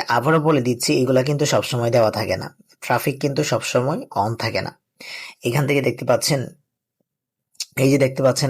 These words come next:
বিভিন্ন দেশের কান্ট্রির নাম্বার, এখান থেকে দেখতে পাচ্ছেন। আবার উপরে যদি যান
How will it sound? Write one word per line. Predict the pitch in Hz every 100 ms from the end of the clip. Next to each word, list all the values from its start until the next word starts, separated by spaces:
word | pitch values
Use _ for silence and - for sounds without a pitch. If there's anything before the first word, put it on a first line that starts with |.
| 123
বিভিন্ন | 113 120 120
দেশের | 113 107 120
কান্ট্রির | 110 104 - 107
নাম্বার, | 101 98 95 101
এখান | - 107 107
থেকে | 110
দেখতে | 107 101 127
পাচ্ছেন। | 104 98 -
আবার | 104 98
উপরে | 98 98 110
যদি | 110 107 107
যান | 120